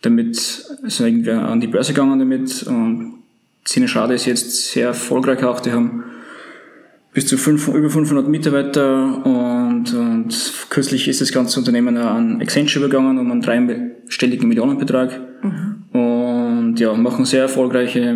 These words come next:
Speaker 1: Produkte und mir taugt eben sehr, an dem Matthias Schrader, da er sich eben auf,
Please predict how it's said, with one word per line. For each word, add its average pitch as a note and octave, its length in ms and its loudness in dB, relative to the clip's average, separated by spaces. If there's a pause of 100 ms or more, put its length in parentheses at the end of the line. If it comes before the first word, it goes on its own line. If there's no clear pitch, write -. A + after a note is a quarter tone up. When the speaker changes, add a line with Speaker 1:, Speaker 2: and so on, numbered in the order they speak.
Speaker 1:
Produkte C3+ 460 0
und B2+ 180 -2
mir C#3 140 2
taugt C3+ 480 -2
eben C3 240 2
sehr, B2+ 520 0
an B2 220 0
dem A#2 140 0
Matthias A#2 240 0
Schrader, A2+ 440 0
da A#2 180 0
er A#2+ 200 -2
sich A#2 160 0
eben A#2 120 2
auf, - 280 -6